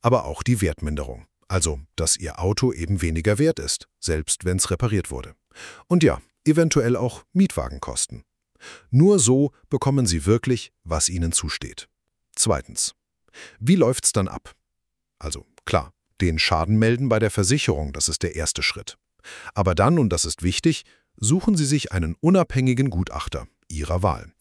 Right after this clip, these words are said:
und machen Sie den Termin. Der erstellt dann das Gutachten, das Sie für die Versicherung brauchen. Und keine Sorge wegen der Kosten. Die übernimmt normalerweise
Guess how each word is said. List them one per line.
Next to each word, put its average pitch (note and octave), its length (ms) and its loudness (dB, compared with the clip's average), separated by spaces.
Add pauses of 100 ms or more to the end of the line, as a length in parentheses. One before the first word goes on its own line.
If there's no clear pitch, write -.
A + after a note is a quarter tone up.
(240)
und G#2+ 240 0
machen D2+ 280 -4
Sie E2 100 -2
den F2+ 160 0
Termin. F2+ 400 0 (720)
Der F2+ 420 0
erstellt E2+ 420 -2
dann D2 140 -2
das C#2 160 -2
Gutachten, C#3 560 0 (220)
das F#3 160 2
Sie G3 100 2
für C3+ 160 0
die C#3+ 100 0
Versicherung G#2+ 560 0
brauchen. C#2+ 480 -6 (440)
Und E3 280 0
keine D#3 260 2
Sorge G2+ 360 2
wegen E2 180 -2
der G#2+ 100 0
Kosten. - 480 -6 (520)
Die E3 100 6
übernimmt C#3 460 4
normalerweise B2 720 2